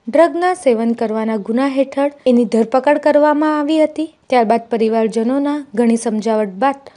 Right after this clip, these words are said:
તેઓ દ્વારા મુક્તિગણ વ્યસન મુક્તિ કેન્દ્ર સાથે તેઓને જોડવામાં આવ્યા હતા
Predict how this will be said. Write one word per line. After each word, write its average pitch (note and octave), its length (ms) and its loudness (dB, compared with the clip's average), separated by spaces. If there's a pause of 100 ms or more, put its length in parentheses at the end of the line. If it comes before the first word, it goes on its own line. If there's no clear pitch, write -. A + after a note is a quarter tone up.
(120)
તેઓ A#3+ 180 6
દ્વારા A3+ 440 0 (280)
મુક્તિગણ F4+ 640 2
વ્યસન C4 500 2
મુક્તિ A#3+ 300 -4
કેન્દ્ર A#3 360 -2
સાથે C4+ 420 -2 (180)
તેઓને A3+ 300 2
જોડવામાં A#3 560 0
આવ્યા C#4+ 240 0
હતા D4 240 -4